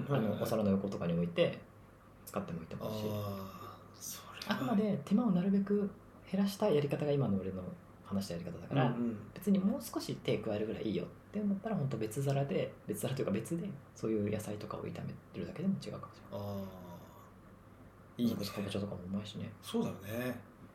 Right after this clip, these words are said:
Speaker 2: オーブンとか、あの、トースターとかあるんだったら、かぼちゃスライスして、
Speaker 1: うんうん。
Speaker 2: レンチンで二分、一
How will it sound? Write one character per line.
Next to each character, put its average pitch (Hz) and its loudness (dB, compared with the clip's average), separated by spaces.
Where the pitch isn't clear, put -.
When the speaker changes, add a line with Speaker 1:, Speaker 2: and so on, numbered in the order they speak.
Speaker 2:
オ 113 0
ー 107 2
ブ 98 0
ン 95 0
と 101 -4
か、 92 -4
あ - -4
の、 92 -6
ト 110 -4
ー - -6
ス - -8
タ 107 0
ー - 0
と 104 -4
か 98 2
あ - 4
る 95 2
ん 95 4
だ 90 -2
っ 85 -6
た - -4
ら、 - -2
か - -4
ぼ - 4
ち 170 4
ゃ 98 2
ス 101 0
ラ 98 4
イ 98 0
ス - -4
し - -8
て、 - -2
Speaker 1:
う 98 2
ん 92 2
う - 0
ん。 85 -2
Speaker 2:
レ 104 4
ン 101 2
チ 107 0
ン 101 6
で 98 6
二 101 -2
分、 95 2
一 65 -2